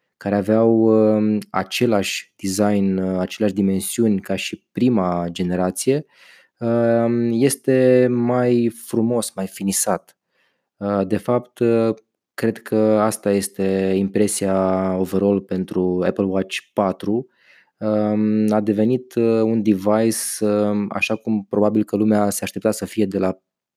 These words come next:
prima iterație. Uh, pe partea din spate avem, um, parte ceramică, ceea ce până acum găseam doar la Apple Watch, varianta aceea cea mai scumpă.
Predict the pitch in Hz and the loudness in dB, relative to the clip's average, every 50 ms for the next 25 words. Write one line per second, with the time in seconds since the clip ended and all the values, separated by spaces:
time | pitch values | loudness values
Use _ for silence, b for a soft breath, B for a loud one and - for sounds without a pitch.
0 | _ _ - 107 110 110 104 98 92 90 90 92 92 - 98 98 98 92 - - | _ _ 0 2 2 4 2 2 0 0 -2 -4 -4 -2 -2 0 0 0 -2 -4
1 | - - - - _ B B B B B B B B B B B _ 104 104 101 | -8 -10 -10 -12 _ B B B B B B B B B B B _ -8 -6 -4
2 | - 104 101 113 117 117 - 110 104 104 98 - - - 110 113 110 - - 107 | -2 -2 0 0 0 2 2 2 2 0 0 -2 -4 -2 -2 0 -2 0 0 0
3 | 101 101 98 95 95 92 104 107 110 110 107 104 104 101 101 98 98 98 98 98 | 2 2 2 2 0 0 0 0 2 2 2 0 0 0 0 0 0 0 0 0
4 | 98 98 95 95 92 95 - _ _ _ _ _ _ 107 104 107 110 104 - - | 0 0 -2 -2 -4 -8 -12 _ _ _ _ _ _ -2 -2 -2 -2 -4 -2 -2
5 | 101 98 107 110 104 95 90 - - 101 107 127 131 - _ _ _ _ _ _ | 0 2 2 2 0 0 -2 -2 -2 -2 -2 -2 -6 -10 _ _ _ _ _ _
6 | _ _ _ _ _ _ _ _ _ _ - - _ - - 110 101 - 104 98 | _ _ _ _ _ _ _ _ _ _ -20 -20 _ -4 -2 0 0 0 0 0
7 | - 104 101 98 - 110 107 95 101 98 - 110 107 104 98 101 101 101 101 98 | 2 0 0 0 0 0 0 0 0 -2 -2 -2 0 0 2 2 2 2 2 2
8 | 95 95 95 95 92 92 92 92 B B B B B B B B 107 101 - 110 | 2 2 2 2 0 -2 -4 -6 B B B B B B B B -4 -2 0 0
9 | 101 101 104 107 104 - 101 98 101 104 101 - 104 98 95 - - 104 98 95 | 2 2 2 0 0 0 0 2 2 0 0 0 0 -2 0 0 0 0 -2 0
10 | - - 107 101 101 95 - - - - 117 104 95 90 95 92 98 117 139 b | 0 -2 0 0 0 0 -2 -4 -4 -2 0 0 0 0 0 0 -2 -2 -4 b